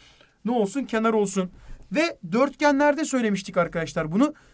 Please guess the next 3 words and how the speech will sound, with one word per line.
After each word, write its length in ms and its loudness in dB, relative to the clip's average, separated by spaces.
Dörtgenlerde 600 2
söylemiştik. 640 -6
Burada 600 0